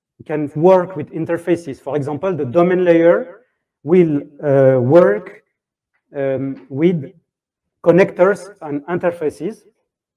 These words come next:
And, uh, the domain code can, uh, in this case, um, doesn't know the, the technical, uh, part, for example.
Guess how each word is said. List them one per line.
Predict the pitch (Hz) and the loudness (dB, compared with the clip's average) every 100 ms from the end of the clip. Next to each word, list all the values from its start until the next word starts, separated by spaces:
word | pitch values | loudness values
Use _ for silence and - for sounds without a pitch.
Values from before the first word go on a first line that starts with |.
| _ _ _ _ _ _ _ | _ _ _ _ _ _ _
And, | - 156 151 | -10 -6 -2
uh, | 143 139 135 131 131 _ _ _ _ _ | 0 0 0 -4 -10 _ _ _ _ _
the | 143 143 131 | 0 0 4
domain | 165 180 175 | 4 4 4
code | 170 196 180 | 2 -2 -2
can, | - 160 180 202 - _ _ _ | -4 -4 -2 -8 -14 _ _ _
uh, | 147 135 127 123 120 131 | -12 -8 -6 -6 -10 -12
in | 147 | -12
this | 131 113 | -12 -12
case, | - 156 185 131 110 _ _ _ _ _ | -4 -2 -2 -8 -18 _ _ _ _ _
um, | 139 131 127 131 127 123 _ _ _ _ - 151 | -10 -10 -8 -10 -14 -18 _ _ _ _ -14 -2
doesn't | 165 180 170 180 | 0 0 -2 -4
know | 170 170 180 214 - | 0 2 2 0 -12
the, | 135 139 139 135 131 127 127 | -8 -4 -2 -4 -6 -8 -8
the | 123 | -10
technical, | 131 185 180 170 156 156 170 - | -6 -6 -4 -6 -4 -6 -8 -12
uh, | 143 127 | -14 -14
part, | 127 139 _ | -10 -12 _
for | 127 120 | -12 -10
example. | 120 127 | -12 -16